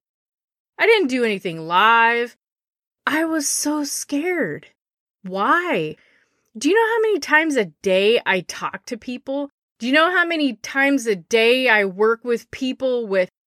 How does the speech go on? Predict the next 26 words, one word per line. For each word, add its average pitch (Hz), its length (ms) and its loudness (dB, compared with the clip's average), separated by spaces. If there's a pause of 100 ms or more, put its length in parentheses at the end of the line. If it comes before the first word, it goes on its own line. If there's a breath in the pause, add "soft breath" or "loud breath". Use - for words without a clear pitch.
(160)
whether 240 440 4
it 220 240 2
is, 190 460 -2 (280)
you 208 80 -4
know, 196 120 0
helping 269 600 0
them 226 220 0
out 214 320 2
in 208 380 -2
their 240 260 4
business, 226 460 -4
growing 208 460 0
their 220 240 4
business? 226 500 0
Today, 208 520 0
I 196 140 4
worked 220 380 -2
with 208 120 -6
somebody 226 420 -6
building 220 480 -2
her 190 300 -2 (460)
business 262 600 4
plan 254 480 0
for 202 180 2
twenty 208 380 -4
twenty. 202 520 -2